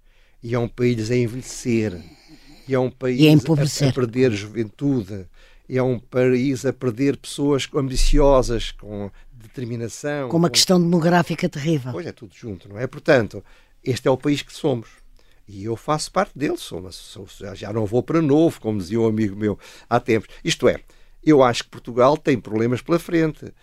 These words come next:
Speaker 1: Agora, há uma frase que eu, quando estive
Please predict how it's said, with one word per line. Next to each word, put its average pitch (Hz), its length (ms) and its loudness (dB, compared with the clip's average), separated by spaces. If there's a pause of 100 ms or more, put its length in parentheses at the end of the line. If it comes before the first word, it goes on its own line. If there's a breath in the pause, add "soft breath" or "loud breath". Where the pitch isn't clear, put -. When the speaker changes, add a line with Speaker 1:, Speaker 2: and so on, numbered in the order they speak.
(420)
Speaker 1:
Agora, 180 440 2
há 165 100 2
uma 170 180 2
frase 107 520 2
que 120 240 -8
eu, 110 360 0 (100)
quando 113 180 -8
estive - 260 -12